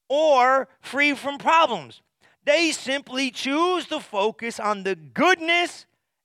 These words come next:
and the blessings of God instead. Is that not a good word or what?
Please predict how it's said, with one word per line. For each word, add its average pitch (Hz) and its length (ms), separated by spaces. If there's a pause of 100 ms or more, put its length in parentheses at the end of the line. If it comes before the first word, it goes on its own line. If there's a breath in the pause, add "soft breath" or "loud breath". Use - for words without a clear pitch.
and 220 260
the 185 120
blessings 302 680
of 262 160
God 240 280
instead. 160 500 (340)
Is 226 200
that 294 220
not 294 200
a 208 80
good 254 240
word 254 320
or 208 40
what? 202 400